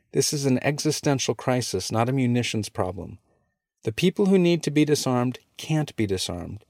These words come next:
because making gun ownership against the law only impacts those who keep the law.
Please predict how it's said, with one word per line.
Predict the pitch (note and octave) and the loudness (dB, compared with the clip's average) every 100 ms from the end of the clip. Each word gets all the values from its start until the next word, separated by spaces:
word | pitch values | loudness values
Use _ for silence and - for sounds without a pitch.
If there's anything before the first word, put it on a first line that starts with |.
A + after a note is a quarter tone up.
| _ _ _ _ | _ _ _ _
because | B2 C3+ A#2 | -2 0 6
making | C#3 E3 F#3+ | 6 6 2
gun | E3 D#3 | 4 4
ownership | D3 C#3 C3 C#3+ - | 4 2 4 2 2
against | B2 A#2+ A2+ | -2 -2 -2
the | B2 | 0
law | A#2 G#2+ A2 G2 | 4 4 4 2
only | A#2+ C3+ C#3+ | 0 2 4
impacts | C3 A#2 A#2+ B2 - | 2 2 -2 -2 0
those | A2 A2 - | 2 4 0
who | C#3 | -10
keep | - D#3+ D3 - | -6 -6 -6 -6
the | G2+ | -6
law. | F2+ E2+ F2+ | -4 -10 -14